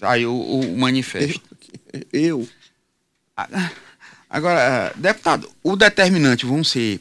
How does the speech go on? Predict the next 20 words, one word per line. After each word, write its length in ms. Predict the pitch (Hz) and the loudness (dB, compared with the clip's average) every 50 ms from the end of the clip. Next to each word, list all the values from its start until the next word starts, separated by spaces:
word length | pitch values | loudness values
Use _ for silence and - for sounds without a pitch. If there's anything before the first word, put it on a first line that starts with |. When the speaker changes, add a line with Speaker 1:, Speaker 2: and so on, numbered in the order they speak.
| _ _ - | _ _ 0
Speaker 1:
pesquisas 920 | 147 135 - - - - - 233 302 269 170 135 110 - - - - - | 0 0 0 -2 -4 -4 -4 -4 -2 -2 -2 -4 -4 -4 -6 -6 -8 -6
pra 200 | - - 120 110 | -6 -4 -2 -2
definir 840 | 107 110 110 - - - 107 104 120 165 208 220 220 208 190 - - - | -2 -2 -4 -6 -6 -8 -6 -4 -4 -4 -4 -4 -4 -6 -6 -8 -10 -10
o, 60 | 123 | -10
o, 340 | 139 147 123 135 131 - - | -8 -4 -4 -4 -4 -4 -2
o 120 | - 147 143 | 0 2 4
nome 480 | 143 139 139 160 190 214 214 202 185 | 6 6 8 6 6 6 4 4 4
e, 440 | 165 151 156 135 123 139 139 131 131 | 2 2 2 2 0 0 2 2 0
e 40 | 139 | 0
o 100 | 139 135 | 0 -2
prazo 400 | 131 - - 143 156 180 170 160 | -4 -2 4 4 4 4 4 0
pra 140 | 131 - 135 | -4 0 4
que 120 | 127 143 | 4 6
isso 160 | 139 131 - | 6 6 4
Speaker 2:
Pesquisa 300 | 131 135 175 190 180 185 | 4 6 6 8 8 6
Speaker 1:
venha 160 | 156 135 170 170 | 6 6 4 4
Speaker 2:
tem 120 | - 156 | 4 2
que 40 | 139 | 2
ser 180 | 131 - 139 | 6 6 6
Speaker 1:
acontecer? 260 | 135 - - 226 226 | 4 4 0 -8 -10